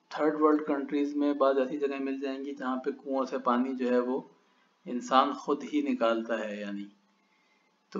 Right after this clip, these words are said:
ایک طرف سے دنیا اس لیول تک پہنچ گئی ہے کہ جاپان میں لوگ جو ہیں وہ بالکل ہی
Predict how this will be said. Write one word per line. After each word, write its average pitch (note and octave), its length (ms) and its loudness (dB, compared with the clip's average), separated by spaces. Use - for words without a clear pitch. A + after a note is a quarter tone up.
ایک E3 260 4
طرف D#3+ 200 8
سے F3 60 4
دنیا D#3 320 6
اس E3 220 4
لیول D3 200 8
تک D#3 180 2
پہنچ C#3+ 280 4
گئی D3 220 6
ہے C#3+ 140 4
کہ C#3+ 140 0
جاپان C#3 460 2
میں C#3+ 120 0
لوگ C#3 300 2
جو C#3 80 2
ہیں C3 140 -2
وہ C#3 120 4
بالکل C3 420 -2
ہی C#3 800 -2